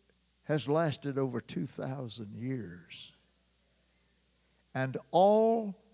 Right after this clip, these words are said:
four Gospels record this. You think God wasn't impressed? Uh-huh. You think God wasn't impressed?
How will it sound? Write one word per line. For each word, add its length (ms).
four 760
Gospels 920
record 720
this. 380
You 160
think 300
God 300
wasn't 340
impressed? 720
Uh-huh. 580
You 280
think 360
God 340
wasn't 460
impressed? 800